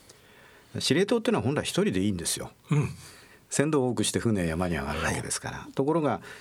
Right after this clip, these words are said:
Speaker 1: コロナ担当大臣はいる、厚生労働大臣はいる、ワクチン担当大臣はいる。
Speaker 2: はい。はい。
Speaker 1: これではですね、全体の、その、コントロールシステムっていうのが働かないわけですよね。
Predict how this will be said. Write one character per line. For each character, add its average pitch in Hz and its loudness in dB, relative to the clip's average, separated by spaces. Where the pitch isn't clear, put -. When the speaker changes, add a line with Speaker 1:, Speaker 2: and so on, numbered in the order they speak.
Speaker 1:
コ 113 0
ロ 131 2
ナ 143 0
担 139 0
当 135 2
大 131 4
臣 104 2
は 87 2
い 82 0
る、 78 -2
厚 107 2
生 110 2
労 104 2
働 101 2
大 98 2
臣 78 -2
は 73 -4
い 73 -4
る、 73 -6
ワ 101 0
ク - -2
チ - 2
ン 80 -2
担 73 -4
当 78 -2
大 69 -4
臣 69 -8
は - -10
い - -10
る。 - -14
Speaker 2:
は - -2
い。 - 0
は 98 -8
い。 - -18
Speaker 1:
こ 139 2
れ 170 4
で 170 2
は 110 2
で - -8
す 80 -2
ね、 73 -2
全 156 2
体 175 2
の、 170 0
そ 113 2
の、 104 2
コ 151 4
ン 160 0
ト 160 2
ロ 160 2
ー 151 2
ル 143 0
シ 143 2
ス - -2
テ - 0
ム - -2
っ - -20
て - -6
い - -2
う - -2
の 65 -4
が 65 -4
働 156 0
か 170 0
な 156 0
い 82 -6
わ 80 0
け - -4
で - -8
す - -4
よ 82 -2
ね。 165 -2